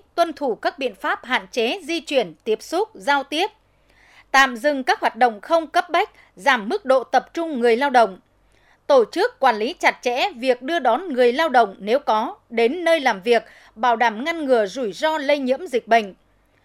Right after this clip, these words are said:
Trường hợp không bảo đảm các yêu cầu nêu trên thì phải dừng hoạt động. Cơ quan y tế địa phương hướng dẫn,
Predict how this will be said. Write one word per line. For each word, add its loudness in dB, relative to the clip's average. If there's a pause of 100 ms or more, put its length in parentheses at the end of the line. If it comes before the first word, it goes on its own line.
(400)
Trường 2
hợp 0
không -4
bảo 2
đảm 2
các -6
yêu -6
cầu 0
nêu -2
trên 0
thì -4
phải -2
dừng -2
hoạt -2
động. 2 (440)
Cơ 2
quan 0
y -6
tế -2
địa -2
phương -2
hướng -2
dẫn, -2